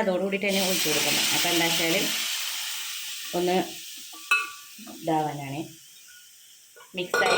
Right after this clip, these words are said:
യോജിപ്പിച്ച് വരാനാണ്. നമുക്കൊന്ന് എല്ലാം കൂടി യോജിപ്പിച്ച് വന്നിട്ട് വെള്ളം വറ്റുമ്പോൾ നല്ല ടേസ്റ്റ് ആയിരിക്കും, അതിന് വേണ്ടിയിട്ടാണ്. അല്ലെങ്കിൽ പിന്നെ ഉണങ്ങി കടിച്ച പോലെ ഇരിക്കും. അപ്പോൾ അതൊന്ന് ജോയിൻ്റ് ആയിട്ട് അതൊന്ന് ഇതായിട്ട് എടുക്കാനാണ് കേട്ടോ.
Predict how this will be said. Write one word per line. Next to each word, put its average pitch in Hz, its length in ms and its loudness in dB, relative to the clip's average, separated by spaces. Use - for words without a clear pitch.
യോജിപ്പിച്ച് 165 560 -2
വരാനാണ്. 131 440 -2
നമുക്കൊന്ന് 175 480 -2
എല്ലാം 190 240 4
കൂടി 190 200 6
യോജിപ്പിച്ച് 170 480 2
വന്നിട്ട് 185 320 2
വെള്ളം 180 320 4
വറ്റുമ്പോൾ 160 380 2
നല്ല 156 180 0
ടേസ്റ്റ് - 320 -2
ആയിരിക്കും, 143 240 -8
അതിന് 139 180 -8
വേണ്ടിയിട്ടാണ്. 135 460 -6
അല്ലെങ്കിൽ 156 300 0
പിന്നെ 170 140 0
ഉണങ്ങി 185 300 2
കടിച്ച 165 300 0
പോലെ 147 220 0
ഇരിക്കും. - 260 -12
അപ്പോൾ - 180 -4
അതൊന്ന് 170 300 2
ജോയിൻ്റ് 165 400 0
ആയിട്ട് 170 280 -4
അതൊന്ന് 175 380 -2
ഇതായിട്ട് 160 360 -12
എടുക്കാനാണ് 135 500 -8
കേട്ടോ. - 180 -14